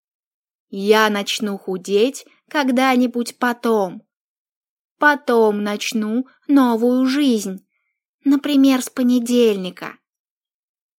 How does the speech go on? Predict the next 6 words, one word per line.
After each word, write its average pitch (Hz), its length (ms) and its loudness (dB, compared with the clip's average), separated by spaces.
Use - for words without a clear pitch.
«Потом 226 720 0
на 190 120 -6
работу 220 560 0
устроюсь», 226 840 -2
говорил 202 540 2
Толик. 220 560 -2